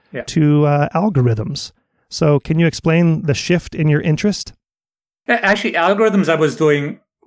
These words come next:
Speaker 1: way before that too, but in the past decade, I've, uh, switched to machine learning and especially deep learning.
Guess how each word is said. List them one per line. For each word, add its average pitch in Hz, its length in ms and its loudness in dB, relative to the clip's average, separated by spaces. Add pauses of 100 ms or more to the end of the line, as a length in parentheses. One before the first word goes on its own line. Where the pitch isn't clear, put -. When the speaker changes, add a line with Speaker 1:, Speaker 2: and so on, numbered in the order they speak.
Speaker 1:
way 147 120 4
before 139 360 0
that 151 220 0
too, 208 120 0
but 175 160 2
in 151 80 0
the 147 60 0
past 160 400 -2
decade, 156 340 0
I've, 131 400 0
uh, 135 200 0
switched 135 400 -4
to 135 100 -2
machine 127 380 -4
learning 123 320 -2
and 131 100 -8
especially 120 400 -12
deep 131 240 -10
learning. 127 260 -12